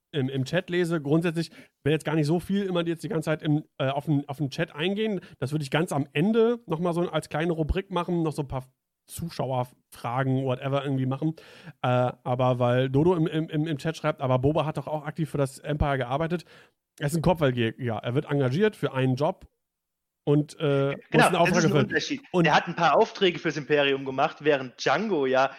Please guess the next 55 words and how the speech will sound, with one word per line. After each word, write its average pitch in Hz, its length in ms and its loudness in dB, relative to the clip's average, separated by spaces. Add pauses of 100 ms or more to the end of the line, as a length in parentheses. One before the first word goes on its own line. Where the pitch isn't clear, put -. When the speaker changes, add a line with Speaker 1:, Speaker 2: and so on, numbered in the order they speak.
(160)
Speaker 2:
mehr 147 160 2
oder 147 240 2
weniger 156 480 0 (160)
auch 147 200 0
der, 139 320 2 (220)
ähm, 131 320 0 (120)
das - 340 -16
Genmaterial 160 640 0
für 156 100 -10
die 147 120 -10
Speaker 1:
Ist 160 120 -4
der 160 80 4
Speaker 2:
Klone 202 160 2
Speaker 1:
Vater 160 140 4
Speaker 2:
war 147 80 8
Speaker 1:
der 165 100 6
Speaker 2:
und 156 60 -4
da 147 80 6
Speaker 1:
Klone, 147 320 6
Speaker 2:
schon, - 80 -14
Speaker 1:
also 131 200 0
das 131 140 -2
ist 151 120 -8
ja 143 80 2
Speaker 2:
ja, 139 40 6
Speaker 1:
mehr 151 80 6
Speaker 2:
da 180 140 8
schon 196 180 2
ein 175 60 -2
bisschen 185 320 -4
mehr 175 180 4
involviert 151 640 -2
war. 117 240 -2 (220)
Da 135 60 -2
Speaker 1:
Ja. 131 80 0
Speaker 2:
hat 156 100 2
man 165 100 4
auch, 165 160 0 (220)
und 151 80 -2
außerdem, 170 340 0 (480)
das 160 120 -8
Verhältnis 196 440 0
von 143 260 -4
Vader 175 300 4
zu 165 180 -10
Boba, 175 360 4
hast 170 180 -4
du 180 40 0
ja 160 40 0
schon 170 160 -6
gemerkt, 156 320 0
das 156 140 -4
war 151 80 2
so 135 100 -8
wirklich 165 300 -6